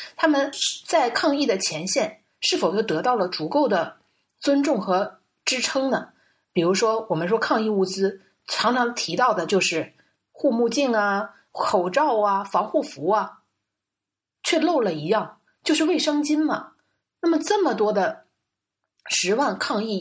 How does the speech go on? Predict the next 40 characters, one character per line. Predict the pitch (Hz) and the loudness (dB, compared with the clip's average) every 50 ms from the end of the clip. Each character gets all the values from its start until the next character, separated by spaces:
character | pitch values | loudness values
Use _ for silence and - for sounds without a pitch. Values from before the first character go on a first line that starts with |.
| - | -2
医 | 208 214 | -2 -2
护 | 226 - - 190 - - - | 0 2 2 2 2 0 -2
女 | 180 160 - | -4 -2 0
性， | - - 190 175 185 - - - - - | 0 0 0 -2 -4 -10 -18 -20 -20 -10
她 | _ - 320 | _ 2 2
们 | 302 302 | 2 2
肯 | 311 - 165 151 | 2 -2 -2 0
定 | 185 269 269 | 2 2 2
需 | 262 - - 269 | 2 0 0 2
要 | 285 233 | 2 2
卫 | 185 208 190 | 2 2 0
生 | - - 170 160 151 | 0 -2 -6 -6 -6
巾， | - 156 156 - _ _ _ _ _ _ | -6 -6 -6 -8 _ _ _ _ _ _
但 | 277 269 | 0 2
是 | 262 240 | 2 2
卫 | 233 294 277 226 | 2 2 2 2
生 | - 240 233 | 2 0 0
巾 | 226 240 233 233 233 - - | 2 2 0 0 -2 -4 -4
竟 | - 302 254 190 | -2 0 2 2
然 | 175 170 190 196 - - _ _ | 2 0 0 -2 -6 -10 _ _
不 | 180 160 156 185 | -4 -2 0 0
是 | - - 226 196 | 0 0 0 -2
救 | - 254 208 175 | 0 0 0 2
灾 | - 202 185 202 | 2 2 0 2
物 | 220 190 175 | 2 0 -2
资 | 175 - 190 185 | -2 -2 -2 0
的 | 185 175 156 - - - - - - - _ _ _ _ | 2 2 0 0 -6 -14 -20 -20 -20 -20 _ _ _ _
范 | - - 262 208 170 | -2 0 0 2 2
围 | 170 175 | 2 2
内。 | 208 233 208 - - _ _ _ _ _ _ _ | 2 2 2 0 -6 _ _ _ _ _ _ _
我 | _ 196 185 | _ 0 2
不 | 185 - | 4 2
知 | - | 2
道 | 262 | 2
现 | - - 330 269 | 0 0 0 2
在 | - 311 220 | 0 0 0
是 | 208 196 | -2 -4
怎 | - - | -4 -6
么 | - 160 | -4 -2
样， | 160 139 131 - | -4 -4 -4 -6